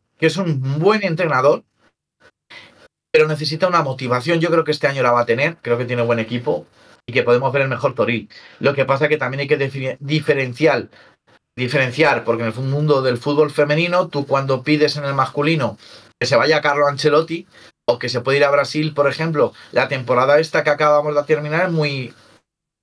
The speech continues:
no comparando masculino o femenino, sino la mentalidad, Aarón, ¿vale? Quiero ir al, al tema, ¿vale? Es donde para mí está el, el tema, ¿vale?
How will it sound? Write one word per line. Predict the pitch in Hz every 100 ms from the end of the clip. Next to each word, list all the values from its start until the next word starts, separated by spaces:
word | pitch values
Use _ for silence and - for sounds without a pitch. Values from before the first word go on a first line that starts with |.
| - _ -
no | 143 147 160 190
comparando | 220 208 202 202
masculino | 190 - 180 190
o |
femenino, | 185 170 180 208 214 -
sino | - 156 160
la | 156
mentalidad, | 147 135 143 139 170 139
Aarón, | 143 160
¿vale? | 143 185
Quiero | 175 160 170
ir | 170
al, | 165 156 -
al | 135 131
tema, | 123 117
¿vale? | 117 143 175 - _ - _ - _ -
Es | 156
donde | 175 165
para | 160 143
mí | 151
está | 175 - 175 175
el, | 156 131 123 - -
el | 131 131
tema, | 135 117
¿vale? | 120 156